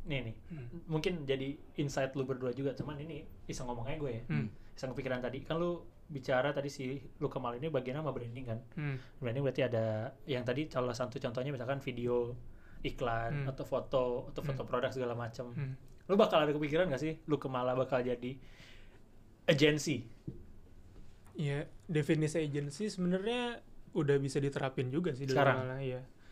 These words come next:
Speaker 2: Cuma, eh, macem-macem banget sebenarnya kalau menurut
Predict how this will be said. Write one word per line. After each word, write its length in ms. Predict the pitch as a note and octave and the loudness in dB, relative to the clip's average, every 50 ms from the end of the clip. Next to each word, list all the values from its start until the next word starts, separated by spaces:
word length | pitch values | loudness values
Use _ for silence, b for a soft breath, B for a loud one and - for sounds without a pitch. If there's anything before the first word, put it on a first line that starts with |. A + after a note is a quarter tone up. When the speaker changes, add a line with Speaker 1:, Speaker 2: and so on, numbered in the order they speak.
| b b b | b b b
Speaker 2:
Cuma, 240 | - C#3+ D3 E3+ F#3+ G3 G3 G3 - - - - | -2 2 4 6 6 6 4 4 0 -6 -8 -4
eh, 380 | D3+ C#3+ C#3+ C#3+ C#3+ C#3+ D3+ - - - - - - - - - - - - - - - - - - | 0 2 2 4 4 2 2 0 -4 -10 -16 -16 -10 -10 -10 -10 -10 -12 -12 -12 -14 -14 -14 -10 -2
macem-macem 400 | - D#3 D3 E3+ D#3+ E3 D#3 F#3 | 0 2 4 6 6 8 10 10
banget 200 | F3+ F#3+ G#3+ F#3+ | 10 12 10 10
sebenarnya 280 | G3 G3+ G#3 G#3+ G#3+ G3+ | 8 8 10 10 10 10
kalau 180 | G3+ F3+ F3 | 10 10 10
menurut 240 | E3+ E3+ F3 E3 E3+ | 10 8 6 4 2